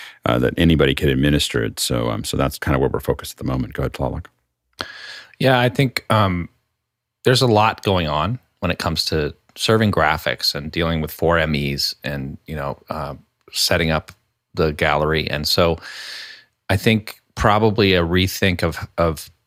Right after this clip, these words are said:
Speaker 2: uh, all of the customizable handles that are, are available to the show would be required in order to drop to a single pane of glass.
Speaker 1: And I have to admit that my goal somewhere in the future is to build customized hardware so that an operator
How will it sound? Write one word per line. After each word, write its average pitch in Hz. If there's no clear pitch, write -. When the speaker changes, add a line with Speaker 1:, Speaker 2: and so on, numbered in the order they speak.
Speaker 2:
uh, -
all 101
of 92
the 80
customizable 87
handles 80
that 69
are, 73
are 82
available 78
to -
the 76
show 82
would 80
be 78
required 78
in 78
order 73
to -
drop -
to -
a -
single -
pane -
of -
glass. -
Speaker 1:
And 98
I 95
have 95
to 85
admit 71
that -
my 82
goal 67
somewhere 71
in 65
the 65
future 71
is -
to -
build 64
customized 73
hardware 78
so -
that 73
an 73
operator 67